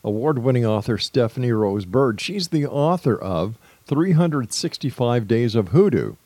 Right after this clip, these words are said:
Now, hoodoo is a bold spiritual tradition that helps enhance your well-being and solve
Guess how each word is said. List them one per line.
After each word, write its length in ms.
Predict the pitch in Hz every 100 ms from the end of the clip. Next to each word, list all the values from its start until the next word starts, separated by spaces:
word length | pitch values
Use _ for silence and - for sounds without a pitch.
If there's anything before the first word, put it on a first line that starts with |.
| _ _ _ _
Now, 220 | 92 78
hoodoo 320 | 123 208 190 143
is 80 |
a 60 | 120
bold 320 | 101 131 135
spiritual 640 | - 131 123 113 - 113 104
tradition 480 | - 107 123 120
that 180 | 101 90
helps 260 | 131 151 -
enhance 520 | 131 117 143 135 -
your 100 | 120
well-being 800 | 104 131 156 127 120 123 147 151
and 260 | - 127 120
solve 440 | - 147 139 135